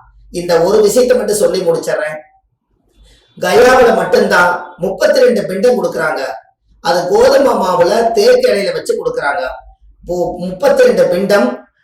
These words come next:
கோதுமை மாவுல தேக்கிலையில வச்சு கொடுக்குறாங்க. அது ஏன் அப்படின்னா, நாம தேக்கி வச்ச மூதாதையருடைய பாவத்தை எல்லாம் தேக்கிலையில வச்சு,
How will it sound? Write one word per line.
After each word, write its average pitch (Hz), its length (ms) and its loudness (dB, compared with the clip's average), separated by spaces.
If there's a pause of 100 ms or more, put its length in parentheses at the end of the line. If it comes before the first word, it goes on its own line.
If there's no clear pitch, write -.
(160)
கோதுமை 247 560 2
மாவுல 165 420 0 (240)
தேக்கிலையில 220 440 2
வச்சு - 300 -2
கொடுக்குறாங்க. - 420 -6 (140)
அது 185 220 -8
ஏன் 254 240 0
அப்படின்னா, 196 540 -4 (320)
நாம 180 400 0
தேக்கி 262 500 2
வச்ச - 560 -2 (260)
மூதாதையருடைய 202 1000 0
பாவத்தை 220 500 0
எல்லாம் 170 580 -2
தேக்கிலையில 208 540 0
வச்சு, - 560 -6